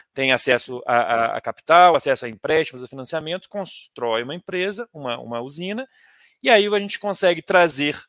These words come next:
consumidores e clientes. Pô, então, por exemplo, é,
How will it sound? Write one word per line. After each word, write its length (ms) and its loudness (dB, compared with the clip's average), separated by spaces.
consumidores 760 -10
e 60 -14
clientes. 600 -8
Pô, 180 -12
então, 180 -8
por 160 -8
exemplo, 440 -8
é, 380 -4